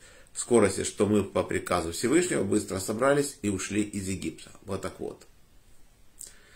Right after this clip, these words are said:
Песах у нас праздник, он у нас четырнадцатого Ниссана, один день. Вот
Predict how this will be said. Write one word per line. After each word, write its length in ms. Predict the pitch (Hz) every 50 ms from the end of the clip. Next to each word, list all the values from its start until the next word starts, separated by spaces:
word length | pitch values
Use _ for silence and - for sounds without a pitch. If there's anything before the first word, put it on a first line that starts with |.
| - - - - - - - - - - - - _ - - - - - - - - - _ - - - - - - - - - - - -
Песах 400 | 170 196 202 - 214 202 - 190
у 40 |
нас 220 | 180 180 175 - -
праздник, 440 | - 156 151 151 143 143 147 143 - - - - - - - - - - - _ -
он 180 | 143 185 190
у 20 | 185
нас 160 | 165 151 151
четырнадцатого 880 | - - - 120 101 - - 147 151 151 147 143 - - - 131 113 120
Ниссана, 500 | 117 117 113 - - 98 80 76 - - - - - -
один 380 | 123 123 104 107 107 104 98
день. 300 | 92 98 95 85 80 87 - - - _ - - - - - - - - - _ - - - - - _ - - - -
Вот 360 | 117 131 127 - - -